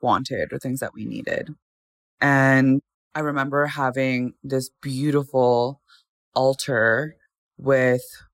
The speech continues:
Buddhas, and we would have, you know, water put out for them. We would burn incense twice a day. We would give them fruits and different types of meals on certain days as well.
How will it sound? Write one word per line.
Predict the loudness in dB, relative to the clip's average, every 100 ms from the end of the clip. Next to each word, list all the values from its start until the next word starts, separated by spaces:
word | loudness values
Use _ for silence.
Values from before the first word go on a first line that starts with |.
| _
Buddhas, | -4 0 2 4 4 2 0 -4 -4
and | -2 0 0 -2 -6 -20 _ -2
we | 0
would | 2 2
have, | 0 0 2 4 2 0 -8 _ _ _ _ _ -4
you | 0
know, | 4 2
water | 2 0 2 2 4 4 2 0
put | 0
out | 2 0
for | -2 0
them. | 2 4 4 4 2 0 -6 -10 -2
We | 0
would | 2
burn | 2 2
incense | 2 0 2 2 0 -2
twice | -2 0 0
a |
day. | 2 4 4 4 4
We | 2 0
would | 0 2 2 0 -2 -10 -18 -12 -2
give | 0 2
them | 0 2 2 0 -2 -10
fruits | 0 4 4 2 -6 -10 -4
and | -2 0 0 2 0 -2 -14 -20 _ _
different | -2 0 0
types | 0 -2 0
of | 0
meals | 4 4 6 4 2
on | 0
certain | 0 -4 -2 0
days | 4 4 2 0
as | -4
well. | 2 4 4 2 0 -10